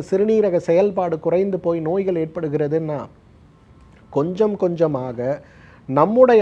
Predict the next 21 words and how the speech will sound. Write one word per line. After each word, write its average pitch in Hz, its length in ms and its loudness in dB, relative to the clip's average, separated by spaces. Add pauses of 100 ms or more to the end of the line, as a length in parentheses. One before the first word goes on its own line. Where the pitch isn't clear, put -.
(120)
அணுக்கள்ல 160 480 -2 (220)
தேவையற்று 214 760 2
நாம் 170 180 -2 (100)
சேர்க்கின்ற 165 680 0 (200)
அந்த 151 160 -2 (120)
உப்பு 160 200 -6 (100)
சத்துக்கள் 160 520 -6
தான் 175 220 -2 (420)
முப்பது 208 480 6
வருடம், 190 400 2
நாற்பது 202 460 0
வருடத்துல 156 500 -2
நமக்கு 160 260 -4
ஒரு 147 180 -2
நோயை 190 260 2 (140)
உருவாக்குறத 139 600 -6
பார்க்கிறோம். - 360 -18 (680)
அப்ப 139 240 -2
பரம்பரை 240 440 8 (120)
ரீதியாக 214 600 2
சிறுநீரக 220 500 2